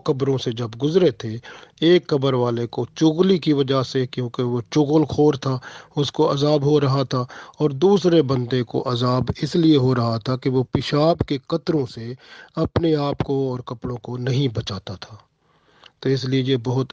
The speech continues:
اہم بات ہے، اور یہ بخاری شریف میں حدیث موجود ہے۔ حضرت عبداللہ بن مسعود رضی اللہ تعالیٰ عنہ سے روایت ہے کہ رسول پاک صلی اللہ علیہ وسلم نے فرمایا، "میں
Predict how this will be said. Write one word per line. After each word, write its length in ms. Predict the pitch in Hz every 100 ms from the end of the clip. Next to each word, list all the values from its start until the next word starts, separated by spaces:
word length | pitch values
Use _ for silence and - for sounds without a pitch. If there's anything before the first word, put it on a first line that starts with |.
| -
اہم 320 | 131 117 113
بات 300 | 113 113 -
ہے، 40 | 117
اور 120 | 123
یہ 120 | 127
بخاری 380 | 117 - 139 131
شریف 340 | - 117 117
میں 120 | 113
حدیث 400 | 107 107 117 117 113
موجود 500 | 110 104 110 110 104
ہے۔ 300 | 85 - _ - - - - - - - - - - -
حضرت 300 | 156 202 214
عبداللہ 320 | 170 170 214
بن 160 | 196 180
مسعود 460 | 160 139 165 185 156
رضی 240 | 151 147
اللہ 200 | 151 156
تعالیٰ 360 | 131 147 143 139
عنہ 200 | 143 143
سے 160 | 127
روایت 520 | 127 117 139 170 170
ہے 180 | 123 123 - _ _ _ _ _ -
کہ 100 | -
رسول 380 | 147 139 170 170
پاک 240 | 135 156 -
صلی 100 | 151
اللہ 120 | 156
علیہ 140 | -
وسلم 200 | 160 160
نے 100 | 156
فرمایا، 440 | 139 147 139 156 170
"میں 240 | 156